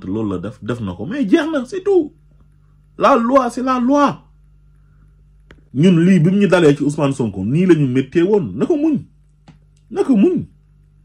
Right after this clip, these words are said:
La loi est dure, mais c'est la loi. Loolu la, jeex na tàkk. Bàyyi leen seen naafeq gi ngeen nekkee. Bu ngeen nekkee ci dëkk bi,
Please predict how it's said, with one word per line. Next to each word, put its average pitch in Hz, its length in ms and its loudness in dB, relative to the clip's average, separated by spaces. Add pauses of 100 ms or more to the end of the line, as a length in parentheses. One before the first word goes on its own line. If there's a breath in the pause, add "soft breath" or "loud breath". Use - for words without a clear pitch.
(760)
La 202 160 2
loi 185 340 4
est 165 60 2
dure, 185 320 4
mais 165 180 -2
c'est 175 140 -2
la 294 160 0
loi. 185 420 0 (680)
Loolu 392 240 0
la, 415 60 0 (300)
jeex 427 240 -2
na 403 80 -8
tàkk. 440 280 -8 (1400)
Bàyyi 240 280 0
leen 156 160 4
seen 127 260 0
naafeq 120 560 -6
gi 104 120 -10
ngeen 101 260 -4
nekkee. 98 460 -10 (1600)
Bu 127 140 -2
ngeen 170 180 2
nekkee 156 320 2
ci 110 80 -16
dëkk 127 260 0
bi, 76 80 -14